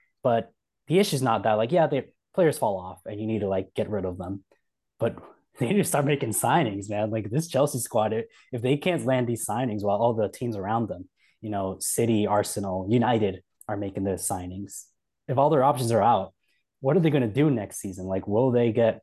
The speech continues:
relegated? There was a threat for that earlier this season. Obviously, they survived it a bit comfortably. But, uh, I would like to see more,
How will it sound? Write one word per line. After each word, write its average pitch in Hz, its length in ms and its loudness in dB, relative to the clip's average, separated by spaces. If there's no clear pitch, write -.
relegated? 165 640 4
There 110 80 -4
was 107 100 -4
a 107 60 -6
threat 190 260 0
for 151 140 4
that 127 340 4
earlier 123 340 0
this 120 220 -4
season. 123 340 -4
Obviously, 113 280 -2
they 98 100 -6
survived 120 460 0
it 123 180 0
a 123 40 -10
bit 131 160 -4
comfortably. 123 560 -4
But, 110 160 -2
uh, 104 120 2
I 117 60 2
would 123 120 4
like 127 180 2
to 143 80 -4
see - 180 -2
more, 110 480 0